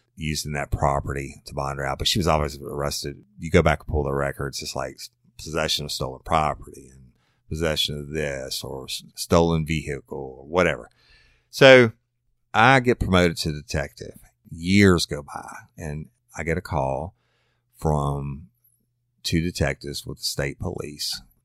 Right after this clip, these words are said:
I'm gonna give one of them's name, but I'm not gonna give the other one 'cause he still works undercover. The supervisor was Kevin Duvall, and we call Kevin Duvall Big Country.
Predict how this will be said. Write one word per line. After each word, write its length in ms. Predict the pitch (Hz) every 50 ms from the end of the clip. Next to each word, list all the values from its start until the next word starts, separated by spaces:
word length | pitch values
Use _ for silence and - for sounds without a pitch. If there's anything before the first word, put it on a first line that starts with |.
| _ _ -
I'm 100 | 101 104
gonna 100 | 110 98
give 120 | 101 80
one 160 | 78 82 82
of 60 | 80
them's 240 | 76 73 71 - -
name, 260 | 76 73 71 71 71
but 100 | 71 71
I'm 80 | 69 69
not 180 | 71 73 76 71
gonna 100 | 73 71
give 160 | 71 73 69
the 80 | 67
other 220 | 65 64 71 69 69
one 220 | 69 69 69 69
'cause 220 | - - - 71 71
he 100 | 73 71
still 280 | - - - 78 71
works 300 | 69 69 67 69 - -
undercover. 640 | 67 67 67 67 - - - 71 69 65 65 65 - _ _ _ _ _ _
The 120 | 80 80
supervisor 760 | 80 - - 110 107 - 76 71 71 69 69 69 69 67 78 78
was 680 | 69 67 71 69 69 71 69 69 67 67 67 - - - _ _ _ _ -
Kevin 360 | - - 87 80 73 73 69
Duvall, 560 | 71 69 71 71 71 67 62 64 - - _ -
and 240 | 73 73 73 73
we 60 | 80 80
call 400 | - 95 87 80 76 73 73 -
Kevin 280 | - - 80 71 73
Duvall 320 | 71 69 73 73 73 71 69
Big 280 | 65 73 78 - _
Country. 640 | - - 80 76 73 - - 69 65 67 71 73 _